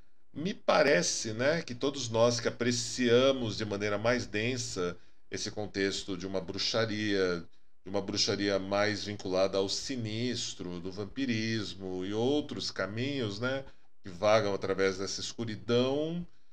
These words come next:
é, me parece algo que muitos já vivem,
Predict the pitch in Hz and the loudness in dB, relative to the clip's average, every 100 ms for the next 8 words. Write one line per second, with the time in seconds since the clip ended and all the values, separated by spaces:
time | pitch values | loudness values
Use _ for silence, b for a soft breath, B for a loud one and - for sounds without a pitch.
0 | - - - - - - 120 139 143 156 | -16 -16 -14 -14 -14 -4 2 4 4 4
1 | 151 147 139 151 147 151 147 151 143 135 | 4 4 8 8 8 6 0 0 0 -4
2 | 151 175 185 180 120 131 175 180 135 165 | 0 0 2 0 0 4 4 2 -2 -2
3 | 185 202 208 208 | 0 0 -2 -4